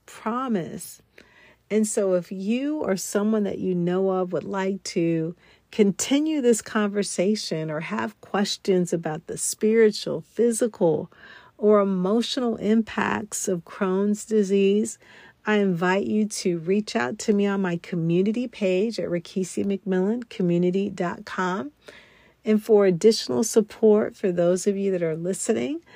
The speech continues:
I also have a free gift for you. You can download my free e-guide, Healthy for a Higher Purpose. It's filled with valuable information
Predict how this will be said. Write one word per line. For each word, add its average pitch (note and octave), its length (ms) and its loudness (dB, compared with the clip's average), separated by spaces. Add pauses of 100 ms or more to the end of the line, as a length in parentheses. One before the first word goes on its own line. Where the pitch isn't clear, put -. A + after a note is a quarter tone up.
(260)
I G3 140 0
also G#3 300 0
have G3+ 220 -2
a G3 60 -2
free B3+ 400 -6
gift A#3 400 0
for - 180 -4
you. D#3 500 4
You G3+ 160 -2
can F3 240 2
download F#3+ 520 2
my E3+ 220 -4
free G3+ 360 -2
e-guide, G#3+ 800 0
Healthy C#4 640 0
for G#3 320 0
a F#3 160 4
Higher A3 640 -2 (120)
Purpose. - 680 -2 (480)
It's G3+ 260 4 (120)
filled G3 420 4
with D#3+ 420 -4
valuable G3+ 600 4
information G3 1040 0